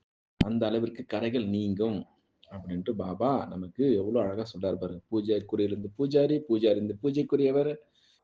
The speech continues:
இதுவரை திரும்ப, திரும்ப, திரும்ப, திரும்ப நம்ம வந்து நிக்கிறோம். இப்பொழுது எந்த அளவிற்கு தந்தை நினைவு செய்வீர்களோ அந்த அளவிற்கு கரைகள் நீங்கும். மேலும் தந்தையின் மீது அன்பு ஏற்பட்டு கொண்டே செல்லும், குஷி ஏற்படும். பாபா தெளிவாக சொல்றாரு. என்ன சொல்றாரு?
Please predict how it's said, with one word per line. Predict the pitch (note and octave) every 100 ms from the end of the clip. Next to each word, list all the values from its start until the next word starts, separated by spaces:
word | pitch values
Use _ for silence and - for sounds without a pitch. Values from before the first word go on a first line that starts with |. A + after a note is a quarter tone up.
| _
இதுவரை | A#2+ C3
திரும்ப, | C3 C#3+ C#3
திரும்ப, | - B2 A#2+
திரும்ப, | A#2+ A#2 B2
திரும்ப | - D3+
நம்ம | C3+ G#2+
வந்து | G2 G2+ G#2
நிக்கிறோம். | G2 G2+ - _ _ _ - - _ _ _ _ _ B2+
இப்பொழுது | A#2+ B2 A#2+
எந்த | A2 A#2+ C#3+
அளவிற்கு | B2 C3 C3 B2
தந்தை | - G#2+ A2 C3
நினைவு | A2+ A#2 B2
செய்வீர்களோ | A#2+ G#2 G2+ F#2+ G2 G2+
அந்த | G2+ G#2+
அளவிற்கு | G2+ A2 A#2 B2
கரைகள் | A#2+ F#2+ G2 G2+
நீங்கும். | F#2+ F#2+ - - _ _ -
மேலும் | G2+ G#2+ G#2+
தந்தையின் | G2+ A2+ D3 C3
மீது | A2+ A2
அன்பு | G2+ A#2+
ஏற்பட்டு | A2+ G#2 - F#2+ -
கொண்டே | F2 F#2 G#2
செல்லும், | - F#2+ F#2 E2+ _ _ _ _ _ _ _ _ _ _ _ -
குஷி | A#2 D3+ C3
ஏற்படும். | G#2+ G2+ G2+ F#2 - - _ G2
பாபா | G2+ A2+ A#2+
தெளிவாக | A#2+ G#2+ G#2+ G2 F#2+ G#2
சொல்றாரு. | - F#2+ F#2+ F#2
என்ன | - G2+
சொல்றாரு? | G#2 G#2 G#2 G#2 G#2